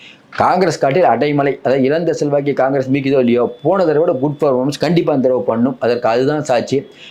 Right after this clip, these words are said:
இன்னும் குறிப்பா பாத்தீங்கன்னா, ஏற்கனவே ஷீலா தீட்சிதோட பையன் சந்தீப் தீட்சித், அவர் ஐ ஏ எஸ், ஐ பி எஸ் படிச்சு, ஐ பி எஸ் வேணான்னு சொல்லிட்டு மறுபடியும் ஐ ஏ எஸ் படிச்சவர், தப்-, இந்த,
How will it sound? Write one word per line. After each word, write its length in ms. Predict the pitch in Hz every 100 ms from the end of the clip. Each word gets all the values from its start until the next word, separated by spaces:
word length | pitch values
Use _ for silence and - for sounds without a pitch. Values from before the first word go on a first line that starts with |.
| -
இன்னும் 260 | 131 156
குறிப்பா 260 | 147 151 160
பாத்தீங்கன்னா, 480 | 147 139 139 160 151
ஏற்கனவே 340 | 143 139 147 147
ஷீலா 360 | 127 180 160
தீட்சிதோட 380 | 139 123 120 113
பையன் 280 | 123 123 120 -
சந்தீப் 220 | 147 151
தீட்சித், 380 | 123 107 110 - - _ -
அவர் 180 | 131
ஐ 360 | 127 123 117 131
ஏ 120 | 143
எஸ், 220 | 135 - - - -
ஐ 180 | 123 147
பி 120 | 160
எஸ் 180 | 151 -
படிச்சு, 580 | 127 120 - 180 196 - _ _
ஐ 200 | 127 147
பி 120 | 147
எஸ் 180 | 143 143
வேணான்னு 340 | 131 143 139
சொல்லிட்டு 340 | 127 120 135 165
மறுபடியும் 360 | 131 160 156
ஐ 60 | 147
ஏ 40 |
எஸ் 200 | 165 165
படிச்சவர், 320 | 127 120 98 98 -
தப்-, 220 | 123 120
இந்த, 520 | 127 120 120 113 110